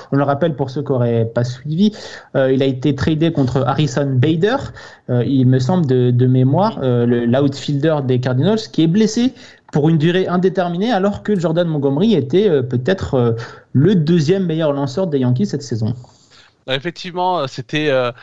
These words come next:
Speaker 2: c'était un lanceur ap-, après Nestor, euh, Cortez, c'était le lanceur, euh, certainement le plus constant, celui
Speaker 1: Mhm.
Speaker 2: qui était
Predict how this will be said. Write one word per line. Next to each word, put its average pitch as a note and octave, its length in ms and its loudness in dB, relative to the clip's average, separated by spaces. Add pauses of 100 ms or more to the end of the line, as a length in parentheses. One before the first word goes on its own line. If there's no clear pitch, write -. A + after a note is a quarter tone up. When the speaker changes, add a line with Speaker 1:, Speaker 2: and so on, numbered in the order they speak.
(140)
Speaker 2:
c'était - 180 -6
un G3 40 -2
lanceur G3+ 380 -4
ap-, E3 220 -4
après F3 260 -6
Nestor, F3 360 -6
euh, C3+ 120 0
Cortez, D3 340 -4
c'était - 220 -6
le C3 60 -2
lanceur, C#3 360 -4
euh, C3 40 -6
certainement D#3+ 340 -2
le D3 100 0
plus D#3 160 -6
constant, D#3 380 -2
celui C#3 320 -6
Speaker 1:
Mhm. D3+ 120 -4
Speaker 2:
qui B2+ 240 2
était C#3 300 -2